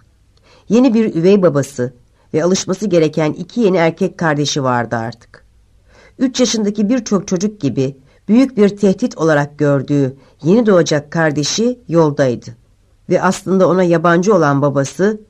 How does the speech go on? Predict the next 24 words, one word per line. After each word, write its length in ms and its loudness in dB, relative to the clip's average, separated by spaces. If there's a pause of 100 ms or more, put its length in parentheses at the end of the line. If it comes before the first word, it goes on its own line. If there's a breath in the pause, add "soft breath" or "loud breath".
(120)
hayatına 520 0
geri 320 -2
dönmüştü. 580 -6 (720 soft breath)
Nick'in 260 2
yerinde 340 4
olsam, 480 2 (420)
"Bu 140 -2
insanlar 640 2
da 120 -2
kim?" 300 -6 (400)
diye 200 0
sorardım. 600 0 (1400 soft breath)
John 380 2
Nick'e 280 0
karşı 340 0
çok 280 -2
dikkatli 600 -2
ve 260 2
düşünceliydi. 800 -4 (640)
Onun 300 2
benimle 320 4
olan 220 2
ilişkisine 600 -4
de 280 0